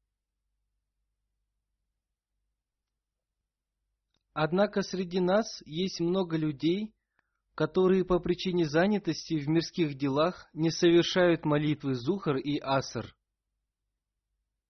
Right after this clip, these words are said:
Некоторые люди из-за того, что они проводят много времени у телевизора или совершая другие мирские дела – они не совершают молитвы Магриб и Иша.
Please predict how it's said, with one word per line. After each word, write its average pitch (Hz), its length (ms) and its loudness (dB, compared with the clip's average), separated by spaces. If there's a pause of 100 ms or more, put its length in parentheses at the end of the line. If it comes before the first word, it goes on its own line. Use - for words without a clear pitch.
(760)
Некоторые 190 480 2
люди 190 280 -2
из-за 180 200 2
того, 190 240 2
что - 160 -2
они 180 180 2
проводят 170 520 0
много 160 340 2
времени 156 480 2
у 151 140 -4
телевизора 151 800 -4 (640)
или 165 160 2
совершая 175 720 2
другие 156 380 -2
мирские 160 440 -2
дела – 151 480 0 (460)
они 160 260 2
не 180 120 2
совершают 180 560 2
молитвы 165 420 2
Магриб 151 440 0
и 147 300 -4
Иша. 120 400 -4